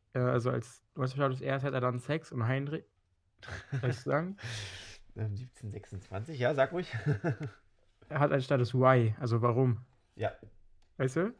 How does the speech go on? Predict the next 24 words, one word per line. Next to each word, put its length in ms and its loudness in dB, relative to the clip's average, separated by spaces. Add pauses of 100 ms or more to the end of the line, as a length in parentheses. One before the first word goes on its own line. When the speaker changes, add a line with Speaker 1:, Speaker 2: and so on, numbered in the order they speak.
(160)
Speaker 2:
Das, 120 -20
das 180 -14
hab 80 -8
ich 80 -10
Ihnen 120 -8
Speaker 1:
Hängt 160 4
das 80 -4
damit 200 2
zusammen? 400 4 (420)
Speaker 2:
Nee, 280 0
keine 240 -6
Ahnung, 240 -2
nein, 200 -4
das 140 -8
bestimmt 300 -8
nicht. 200 -8 (360)
Also, 260 -8 (200)
keine 200 -2
Ahnung, 160 -2
hab 80 -6
ich 80 -8
noch 60 -6
nicht 160 -10
gefragt. 320 -10